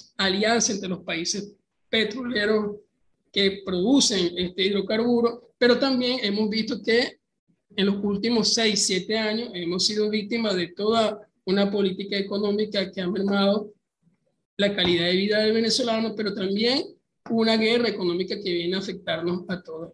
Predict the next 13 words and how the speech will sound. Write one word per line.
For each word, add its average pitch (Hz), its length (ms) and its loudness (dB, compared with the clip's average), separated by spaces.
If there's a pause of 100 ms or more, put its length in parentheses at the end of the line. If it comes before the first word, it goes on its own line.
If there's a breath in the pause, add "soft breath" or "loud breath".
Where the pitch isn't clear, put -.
y 196 80 -8
a 165 80 -10
todas. 139 260 -20 (800)
Otra 202 280 2
dimensión, 233 680 2 (140)
que 214 80 -4
no 208 180 2
menos 240 260 4
importante, 214 760 0
es 196 100 2
la 202 80 0
dimensión 196 540 0
geopolítica, 214 840 -4